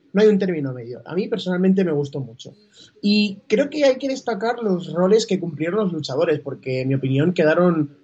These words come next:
muy bien. Por un lado, Killer Kross, que es, eh, la, Karrion Kross, perdón, eh, la bestia dominante y el objetivo a batir, ¿no? Luego Adam Cole, el que trataba de robarse la victoria en todo momento y enzarzado con su historia de Kyle O'Reilly.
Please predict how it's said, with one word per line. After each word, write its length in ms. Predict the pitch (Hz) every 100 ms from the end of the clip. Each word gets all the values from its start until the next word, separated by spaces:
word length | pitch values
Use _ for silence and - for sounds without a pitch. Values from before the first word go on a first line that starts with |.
| _
muy 160 | 156 151
bien. 360 | 143 139 123 - - _ _
Por 160 | - 180
un 100 | 208
lado, 260 | 208 190
Killer 280 | 190 180 160
Kross, 400 | 175 202 277 -
que 180 | - 151
es, 200 | 139 -
eh, 500 | 131 131 127 123 120
la, 200 | 120 117
Karrion 300 | 127 180 165
Kross, 220 | 151 175 185
perdón, 380 | 131 143 180 - - _ _ -
eh, 640 | 185 190 180 180 175 160
la 240 | 156 151 151
bestia 340 | 190 190 190
dominante 640 | 175 165 165 180 190 202
y 120 | 185 170
el 360 | 160 156 147 -
objetivo 640 | 165 - 156 175 196 190
a 60 | 147
batir, 380 | 139 139 190 156
¿no? 260 | 170 214 _ - _
Luego 220 | 185 185
Adam 240 | 185 170 160
Cole, 300 | 180 208 175
el 100 | 139
que 160 | 165
trataba 340 | 151 151 160 175
de 80 | 175
robarse 380 | 165 160 147
la 80 | 156
victoria 380 | 156 147 170 160
en 80 | 151
todo 180 | 151 147
momento 400 | 151 165 170 160
y 40 |
enzarzado 540 | 156 143 139 165 165 156
con 120 | 160
su 100 | 151
historia 300 | - 151 151
de 100 | 139
Kyle 220 | 139 139
O'Reilly. 600 | 147 196 208 202 214 214